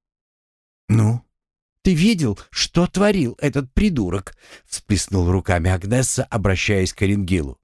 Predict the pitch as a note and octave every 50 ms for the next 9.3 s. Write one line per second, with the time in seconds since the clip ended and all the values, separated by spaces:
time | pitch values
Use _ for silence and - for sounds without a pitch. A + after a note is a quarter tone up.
0 | _ _ _ _ _ _ _ - - - - D3 D#3+ D#3+ D3 - - F#3 F3+ D3+
1 | E3+ D#3+ - - E3+ E3+ - - - - G#3+ A3+ - - - - _ _ _ _
2 | _ F3 F3+ D#3+ D3 C#3 C#3+ D3+ F3+ G3+ F3+ - - _ _ D#3+ E3+ B2 - -
3 | D#3 D3+ D3+ D3+ F#3 - - - - A3 G#3+ E3 D#3 C#3 B2 C3 - _ _ _
4 | _ _ _ _ _ _ _ _ _ _ _ _ _ _ _ _ _ _ _ _
5 | _ _ - C#2+ C2 C2 C2+ D#2+ E2+ - F2+ D#2+ A#1+ B1+ C#2 G2 A2+ G#2 - -
6 | - - _ _ _ _ _ _ _ - A2+ C3 C3 - _ _ - A#2+ C#3 D3
7 | - - - - C3 D2 C2+ C#2 C#2+ F2+ A2 - - _ _ _ _ _ _ _
8 | _ _ _ _ _ - A2+ - - G#2+ F2+ - - G2 F#2+ F#2+ G2+ G#2 G2 F2+
9 | E2+ G2 G2+ F#2+ F2